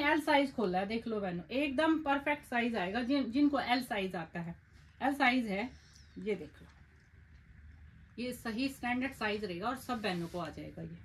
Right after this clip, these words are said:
वही same कुर्ता पट्टी दे रखी है और ये half Chinese collar भी दे रखा है। इसमें stylish piece है, बहुत बढ़िया,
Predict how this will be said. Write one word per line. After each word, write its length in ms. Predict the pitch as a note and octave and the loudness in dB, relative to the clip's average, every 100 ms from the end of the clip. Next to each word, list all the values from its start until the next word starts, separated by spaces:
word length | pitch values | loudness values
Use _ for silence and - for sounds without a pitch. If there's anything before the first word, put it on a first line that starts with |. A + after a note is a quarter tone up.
| - - - - - - - - | -20 -20 -20 -20 -20 -20 -16 -2
वही 220 | A#3 C4 | 2 4
same 400 | B3 A#3+ B3+ C4 B3+ - - | 4 2 4 2 0 -6 -4
कुर्ता 260 | A#3 B3 | -2 0
पट्टी 320 | A#3+ C4 C#4 C#4 | -2 -2 0 4
दे 120 | C4+ | 4
रखी 260 | C#4+ D#4 | 2 2
है 140 | D4 D#4 | 2 0
और 200 | A3 A#3+ | 2 4
ये 200 | B3+ C#4+ | 8 8
half 340 | G#3 A3 C#4 - | 8 6 6 6
Chinese 380 | C4+ C#4+ D4 | 10 12 12
collar 340 | - A3+ G#3+ G#3 | 10 8 8 6
भी 120 | A#3+ | 6
दे 140 | C4 | 8
रखा 240 | C#4 C4+ C#4 | 6 6 4
है। 100 | G3 | 4
इसमें 220 | F#3+ A#3+ - - - - | 2 0 0 -14 -16 4
stylish 420 | C4+ D#4 F4 F4 | 8 10 10 8
piece 320 | E4 D#4 - | 8 8 8
है, 120 | A#3+ A#3 | 6 8
बहुत 260 | A3 A3+ | 6 6
बढ़िया, 300 | G#3+ A3+ E3+ | 4 6 4